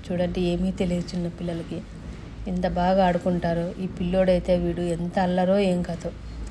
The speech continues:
చాలా అల్లరి చేస్తాడు వాడు. చిన్న పిల్లలు, పెద్ద పిల్లలు అనేది కాదు, పిల్-, పిల్లోళ్ళని చూస్తే చాలు బాగా ఏడిపిస్తాడు వాడు. ఈ పాప, "ఏమ్మే అట్లా గీరుకుంటాండో, పెయిన్లు ఏమన్నా ఉన్నాయా?" అంటుంది పల్ల ఆ పక్కిన పాప.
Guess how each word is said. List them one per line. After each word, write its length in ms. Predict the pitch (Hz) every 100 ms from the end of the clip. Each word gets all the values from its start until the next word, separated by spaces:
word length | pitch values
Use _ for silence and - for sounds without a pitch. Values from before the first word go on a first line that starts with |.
| - - -
చాలా 400 | 180 165 214 254
అల్లరి 320 | 269 226 220
చేస్తాడు 340 | 202 190 196 185
వాడు. 240 | 175 160 151 - - - - - - -
చిన్న 140 | 202 202
పిల్లలు, 420 | 202 208 202 196
పెద్ద 340 | 202 180 180
పిల్లలు 300 | 190 185 185
అనేది 240 | 180 180 175
కాదు, 260 | 170 170 190
పిల్-, 400 | 175 170 190 190
పిల్లోళ్ళని 460 | 196 202 220 233 202 202
చూస్తే 260 | 233 233
చాలు 320 | 269 240 196 180
బాగా 680 | 175 175 175 214 233 214 196
ఏడిపిస్తాడు 720 | 185 196 190 233 214 190 170
వాడు. 360 | 165 160 - - - - - - - - - - -
ఈ 40 | 214
పాప, 320 | 214 214 214
"ఏమ్మే 400 | 220 233 226 226
అట్లా 220 | 208 202
గీరుకుంటాండో, 680 | 185 214 208 185 180 180 190
పెయిన్లు 420 | - 202 202 202
ఏమన్నా 320 | 190 180 180
ఉన్నాయా?" 480 | 175 175 175 175 196
అంటుంది 340 | 185 170 170 170
పల్ల 240 | 170 165
ఆ 60 | 165
పక్కిన 380 | - - 175
పాప. 240 | 165 170